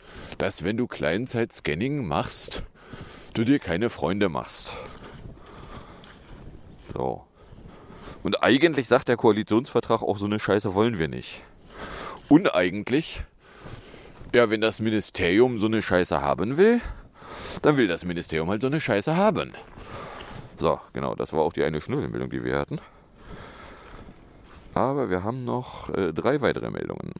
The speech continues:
So, und zwar, äh, die erste ist nämlich hier von Freitag. Äh, da war ja die Geschichte, in Amistan hat er ja nun letzte Woche der, äh,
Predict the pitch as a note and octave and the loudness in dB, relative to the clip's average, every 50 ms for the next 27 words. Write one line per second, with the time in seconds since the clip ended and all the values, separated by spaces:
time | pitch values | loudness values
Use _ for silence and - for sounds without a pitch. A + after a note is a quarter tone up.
0 | - - A#1 C2+ F2 F2+ C2+ - - - - A2 B2+ D#3+ F#3+ D#3+ - A#2+ A2 A2 | -12 -8 2 4 6 6 6 4 0 0 6 8 10 10 10 8 6 4 4 6
1 | A2+ A2+ D3 F#3 - - E3+ - B2+ - D3+ D3 C#3+ - D3 - B2 G#2+ - - | 8 8 8 8 6 2 0 0 0 -2 -2 -2 2 2 2 2 0 -2 2 4
2 | B2+ D#3 - G#3 A3 G#3 - - - - - - - - - - - - - - | 4 6 6 4 4 4 0 -8 -16 -18 -18 -16 -14 -12 -10 -8 -6 -6 -6 -6
3 | - - - - - - - - - B2+ C#3 C3+ C3 C3+ C3+ G#2+ A2 G#2 A2+ C3+ | -8 -10 -12 -16 -18 -20 -20 2 8 10 10 12 12 10 8 8 6 8 10 10
4 | E3 F3+ E3+ C#3+ D3+ D3+ E3 D#3+ - F3+ - - F3+ F3 E3+ D3+ - - - - | 10 10 8 6 4 2 2 2 2 -4 -2 0 2 2 2 0 -4 -12 -10 -2
5 | - C3 C3+ C3 B2+ A#2+ - - A#2+ D3 E3+ E3+ - - - D3+ D3 D3+ C#3+ A2 | -2 -2 0 0 -4 -4 0 2 2 4 4 2 0 -2 -2 -2 -2 0 0 -2
6 | A#2 B2 C3 C#3 C3 B2+ B2+ B2 B2 B2+ B2+ B2+ - - - - - - - - | -2 0 2 2 2 2 0 0 -2 -2 -2 -4 -6 -8 -16 -20 -20 -20 -20 -20
7 | - - - - - - - - - - - F2+ A#2+ C3 - - - - C3+ G#2 | -20 -18 -16 -16 -16 -16 -16 -18 -14 -6 2 4 4 4 4 -2 0 0 0 2
8 | G#2 A2 - C3 A#2+ A2+ A2 A#2 - - - - - - - - - - - - | 4 2 2 4 4 4 4 2 -4 -10 -20 -20 -20 -20 -20 -20 -18 -16 -16 -16
9 | - - - - - - G#2 G#2+ G2+ G2+ G2 G2 G2 G2 G2 F#2+ G2 G2 - - | -16 -20 -20 -16 -4 0 2 2 2 2 0 0 0 0 0 -2 -2 -4 -8 -14
10 | - - - - - - - - - - - - - - - - - - - - | -20 -20 -20 -20 -20 -20 -20 -20 -20 -20 -18 -18 -18 -16 -16 -18 -20 -20 -20 -20
11 | - - - A#2 A#2 A#2 - B2+ B2 A#2+ | -16 -8 -6 -6 -4 -4 -6 -6 -6 -6